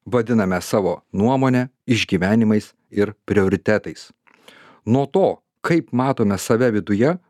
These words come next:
priklauso mūsų minčių srautai, veiklumas ir drąsa. Taip pat klaidos ir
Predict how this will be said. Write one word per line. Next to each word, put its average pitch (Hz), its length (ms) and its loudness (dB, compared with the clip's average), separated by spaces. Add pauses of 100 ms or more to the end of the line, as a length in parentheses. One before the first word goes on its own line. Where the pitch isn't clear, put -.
(120)
priklauso 147 680 0 (260)
mūsų 143 340 0
minčių 220 400 0
srautai, 104 560 -2 (480)
veiklumas 113 720 -2 (280)
ir 92 160 -4
drąsa. 101 500 -2 (720)
Taip 143 180 -6
pat - 180 -4 (140)
klaidos 107 640 -2
ir 101 220 -2